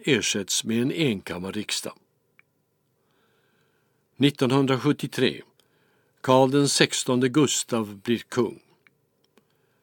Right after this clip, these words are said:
Nittonhundrasjuttiosex, borgerlig majoritet för första gången på fyrtiofyra år. Lagen om medbestämmande,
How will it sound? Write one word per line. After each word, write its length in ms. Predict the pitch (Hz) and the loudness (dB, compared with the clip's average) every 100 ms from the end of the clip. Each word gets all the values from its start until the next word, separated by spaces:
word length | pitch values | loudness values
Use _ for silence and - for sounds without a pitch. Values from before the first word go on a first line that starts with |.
| _ _ _ _ | _ _ _ _
Nittonhundrasjuttiosex, 1500 | 147 175 - 151 147 107 101 - 110 131 - - - - - - _ _ _ _ _ _ _ _ | -4 -4 0 2 2 0 -2 -6 -4 -2 -2 -2 -4 -6 -6 -10 _ _ _ _ _ _ _ _
borgerlig 640 | 110 165 156 107 113 135 | 2 2 4 2 0 2
majoritet 760 | 139 156 165 185 185 107 110 113 | 2 2 4 2 2 0 -2 -2
för 120 | 143 | -4
första 440 | 131 139 - - 123 | -2 -4 -2 -2 -4
gången 400 | 98 92 92 87 | -4 -8 -10 -10
på 140 | 107 | -10
fyrtiofyra 580 | - 117 120 - 107 82 | -6 -6 -4 -6 -8 -6
år. 240 | 78 69 - _ _ _ _ _ _ _ _ _ _ _ | -8 -10 -16 _ _ _ _ _ _ _ _ _ _ _
Lagen 720 | - 123 131 131 143 143 - - | 2 4 4 2 0 -2 -4 -4
om 300 | 127 113 131 | -2 0 0
medbestämmande, 1000 | 151 82 87 90 117 107 110 104 101 | 0 -2 -4 -2 -2 0 -2 -4 -8